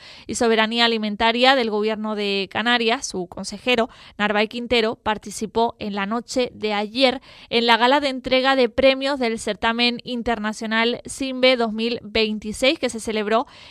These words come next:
en Madrid. En esta última edición, los productos agroalimentarios de las islas obtuvieron un total de sesenta y un reconocimientos, entre ellos tres grandes simbes,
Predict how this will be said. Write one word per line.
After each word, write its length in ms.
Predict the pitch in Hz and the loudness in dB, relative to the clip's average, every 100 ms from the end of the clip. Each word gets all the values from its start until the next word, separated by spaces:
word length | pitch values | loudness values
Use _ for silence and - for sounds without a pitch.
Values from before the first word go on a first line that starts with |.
| - | -6
en 280 | 220 240 277 | -2 -2 -4
Madrid. 560 | - 233 220 214 233 185 - - - - | -6 0 2 2 0 -2 -8 -20 -20 -8
En 100 | 214 | -4
esta 220 | 247 285 | 2 4
última 500 | 285 285 269 262 262 | 4 2 0 2 4
edición, 480 | 254 254 - 302 320 - | 2 0 4 4 4 -2
los 320 | 226 220 220 | 2 2 2
productos 480 | 233 226 233 254 247 | 2 0 0 0 2
agroalimentarios 760 | 247 233 226 226 220 240 247 | 2 2 2 0 0 2 2
de 80 | 254 | 2
las 260 | 240 233 - | 0 0 0
islas 360 | 294 269 247 254 | 2 6 4 4
obtuvieron 720 | 240 226 226 233 226 247 254 | -2 -2 -4 2 2 2 -2
un 260 | 214 247 247 | -6 -6 -2
total 360 | 262 254 247 | 0 2 2
de 120 | 247 262 | 0 -2
sesenta 600 | - 233 - 233 220 226 | -2 -4 -2 -6 0 0
y 80 | 240 | 0
un 140 | 262 | 0
reconocimientos, 920 | 277 277 254 240 247 226 220 196 185 - - - - | 0 0 -4 -4 -6 -4 -4 -4 -8 -10 -20 -20 -6
entre 380 | 214 208 220 | -6 0 4
ellos 340 | 220 226 247 226 | 4 4 2 -2
tres 420 | 233 240 240 247 208 | 0 0 0 -4 0
grandes 380 | 233 233 233 240 | 2 2 0 0
simbes, 500 | - 285 269 233 262 | -2 -4 -2 -2 -2